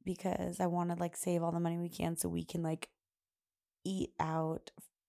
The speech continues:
for everything we want anytime we want in Nashville. That's my plan." <laughs> I was like, "We have, eh, almost eight weeks. Like, we can do that, or six weeks or whatever."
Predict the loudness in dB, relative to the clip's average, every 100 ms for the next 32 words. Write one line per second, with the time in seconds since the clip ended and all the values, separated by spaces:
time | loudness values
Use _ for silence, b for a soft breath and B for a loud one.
0 | _ _ _ _ -4 0 2 0 -4 -2
1 | 0 0 0 -2 -2 -6 -10 -4 -2 0
2 | 0 0 0 0 -2 -2 -2 -2 -4 -4
3 | -6 B B B B 2 2 4 0 0
4 | -2 -4 -4 -4 -10 B B B 4 4
5 | 6 4 2 -6 -20 _ -14 -12 -8 -4
6 | -4 0 4 4 2 2 2 2 -4 -4
7 | -4 -2 -2 0 0 0 0 -2 -2 0
8 | 0 -2 -8 -6 -4 -2 -4